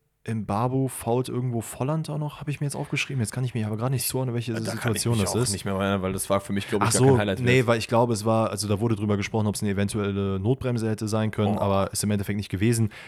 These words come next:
Speaker 1: Was aber auf jeden Fall ein Elfmeter ist, und da kann ich auch verstehen, dass Union sich voll aufgeregt hat, ist, dass Iago einfach Trimmel im Lauf oder beziehungsweise in der Luft komplett umklatscht,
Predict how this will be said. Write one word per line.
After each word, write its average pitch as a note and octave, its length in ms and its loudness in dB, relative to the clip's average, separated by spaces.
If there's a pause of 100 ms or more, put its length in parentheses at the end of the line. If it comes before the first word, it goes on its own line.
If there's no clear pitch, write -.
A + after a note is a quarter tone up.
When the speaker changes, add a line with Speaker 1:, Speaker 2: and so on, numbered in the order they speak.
(100)
Speaker 1:
Was A2 200 0
aber A2 140 6
auf G#2 120 2
jeden G#2+ 180 4
Fall G2 160 -6
ein A#2+ 60 4
Elfmeter G2+ 340 0
ist, F#2+ 80 0
und G2+ 60 0
da F#2+ 60 2
kann G#2+ 100 0
ich G#2+ 60 0
auch G2 40 -2
verstehen, A2+ 260 -2
dass G2 120 0
Union G2 240 2
sich G2 140 0
voll A2 140 0
aufgeregt G#2 380 -2
hat, G#2 80 0
ist, G2+ 120 -4
dass G2+ 160 -2
Iago A2 340 2
einfach G2+ 260 0
Trimmel A#2+ 460 2
im C3 320 2
Lauf G#2 380 0
oder G#2+ 100 0
beziehungsweise G#2+ 320 0
in A#2+ 160 0
der B2 100 4
Luft A2+ 240 0
komplett C3 320 0
umklatscht, A#2+ 580 -2